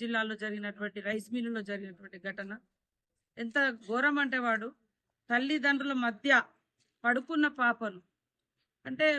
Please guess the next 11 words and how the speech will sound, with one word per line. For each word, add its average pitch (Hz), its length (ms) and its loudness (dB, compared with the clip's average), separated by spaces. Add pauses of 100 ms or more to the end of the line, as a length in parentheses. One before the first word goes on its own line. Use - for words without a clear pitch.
మనము 262 240 0 (200)
మన 226 100 -2 (100)
ఇంట్లోనే 311 400 2
మనం 277 220 2
అంటే 226 140 -4 (120)
మనం 214 200 -4
ఉన్న 262 180 -2
కాడనే 285 320 -10
మనం 262 120 -12 (500)
ఇద్దరి 285 360 0
మధ్య 254 180 0